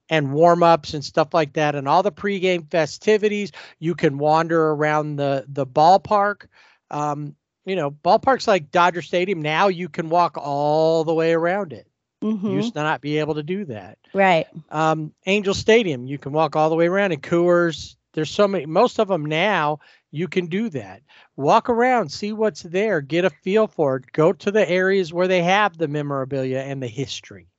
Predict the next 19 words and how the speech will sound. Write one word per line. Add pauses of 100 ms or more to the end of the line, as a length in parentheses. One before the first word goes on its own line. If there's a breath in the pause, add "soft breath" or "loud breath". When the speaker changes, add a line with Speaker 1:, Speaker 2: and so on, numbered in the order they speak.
(360 loud breath)
Speaker 2:
Well,
one
of
the
parks
that (100)
I
haven't
been
to,
but
I'd
like
to
go,
is,
uh,
Citi
Field,